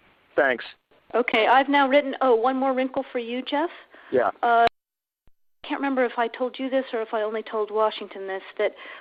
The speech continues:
Speaker 2: when I talked to Jeff Feltman this morning, he had a new name for the U N guy, Robert Seri. Did I write
Speaker 1: Yeah.
Speaker 2: you that this morning?
Speaker 1: Yeah, I saw
Speaker 2: Okay.
Speaker 1: that.
Speaker 2: He, he's now gotten both Seri and Ban Ki-moon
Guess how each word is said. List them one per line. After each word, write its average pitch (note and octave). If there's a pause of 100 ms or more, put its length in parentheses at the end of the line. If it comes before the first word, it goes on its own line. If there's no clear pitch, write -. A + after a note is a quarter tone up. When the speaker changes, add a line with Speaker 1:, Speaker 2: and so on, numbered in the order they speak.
Speaker 2:
when -
I A3+
talked C#4+
to C#4
Jeff B3 (140)
Feltman C4 (320)
this A3 (120)
morning, C#4
he B3+
had A3+
a G#3+
new A3
name A#3+
for A#3
the G3+
U G#3+
N A#3
guy, C#4+
Robert A#3 (200)
Seri. B3+
Did A#3
I A3+
write A3
Speaker 1:
Yeah. -
Speaker 2:
you -
that A#3
this A#3+
morning? C4 (500)
Speaker 1:
Yeah, A2+
I A2
saw B2
Speaker 2:
Okay. A2
Speaker 1:
that. G2 (720)
Speaker 2:
He, C#4+ (360)
he's C#4+
now C4
gotten A3+
both C4 (220)
Seri A#3
and A3
Ban G#3
Ki-moon G#3+